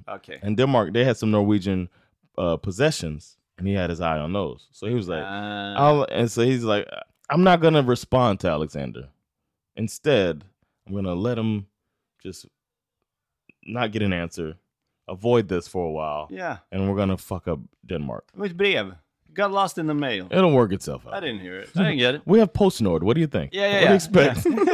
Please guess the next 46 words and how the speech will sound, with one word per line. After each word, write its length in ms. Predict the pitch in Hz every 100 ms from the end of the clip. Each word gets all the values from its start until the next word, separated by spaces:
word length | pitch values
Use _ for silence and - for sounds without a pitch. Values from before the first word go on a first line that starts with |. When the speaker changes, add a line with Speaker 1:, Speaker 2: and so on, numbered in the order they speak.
| 320 370
Speaker 1:
Yeah. 100 | 247
<laughs> 60 |
Du 80 | 220
vet 260 | 208 170 135
att 80 |
det 60 | 98
tar 100 | 123
fem 280 | - 123 107
veckor 300 | 107 - 98
för 100 | 101
oss 160 | 95 -
att 80 |
få 180 | - 104
något. 200 | - 123 247 - 320 - 339
Speaker 2:
<laughs> 500 | - - - - 156
Instead, 520 | 120 - 214 208 160 - _ _ -
he 100 | 170
ta-, 200 | - 117 131
attacked 320 | 120 131 107
Copenhagen 500 | 120 101 92 85 73
like, 140 | 69 -
"Fuck 160 | 87
it." 80 | - _
Speaker 1:
Snyggt. 480 | - 160 175 - - _ -
Speaker 2:
'Cause 180 | 123 123
what 120 | 127
could 120 | 110
go 80 | 90
wrong? 220 | 78 69 - -
Speaker 1:
Nej, 260 | 110 104 98
eller 120 | 107
hur? 100 | 98 - -
Speaker 2:
Uh, 320 | 104 101 101 104
and 80 |
Alexander 420 | 117 120 123 143 123
the 60 |
First 260 | 131 226 190
was 80 | 170
like, 120 | 165
"What 80 | 180
the 40 |
fuck, 200 | 170 254
bro? 280 | 180 202 254 -
Speaker 1:
Mm. 200 | 120 113 -
Speaker 2:
Uh, 320 | 147 143
we 60 | 135